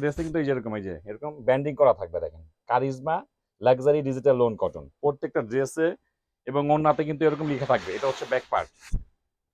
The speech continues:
এটা হচ্ছে ব্যাক পার্ট, আর এটা হচ্ছে হাতার কাপড়, ফুল স্লিভ করতে পারবেন, পর্যাপ্ত কাপড় দেওয়া আছে। অনেকে আছে যে একটু ঘের দিয়ে কামিজ করেন, এগুলো করতে পারেন। এগুলো হচ্ছে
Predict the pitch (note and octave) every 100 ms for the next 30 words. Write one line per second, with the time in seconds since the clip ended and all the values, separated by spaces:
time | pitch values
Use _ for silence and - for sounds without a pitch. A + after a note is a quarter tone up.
0 | _ _ _ _ _ _ A2 C3 C3 G#2+
1 | A#2+ - E3+ F#3+ - - - G2+ A#2+ B2+
2 | C#3+ C#3 C3 A2+ B2 G2+ F2 D2+ - _
3 | _ _ _ _ _ _ - E3+ E3+ F3+
4 | F3+ E3 C#3+ C3+ G#2 F2+ C#3 C#3+ D3 -
5 | C3 C3 C3+ B2 A#2 A2 C3+ C#3 C#3 C#3+
6 | D3 D3+ - - - - _ - G#2+ C3+
7 | C#3+ F#2+ C3+ C#3 D#3 C3+ C3 B2+ D3 C#3+
8 | C#3+ C3+ C3+ B2 A#2+ F2 C#2 _ _ _
9 | _ _ _ _ _ D3 D3+ F3 E3+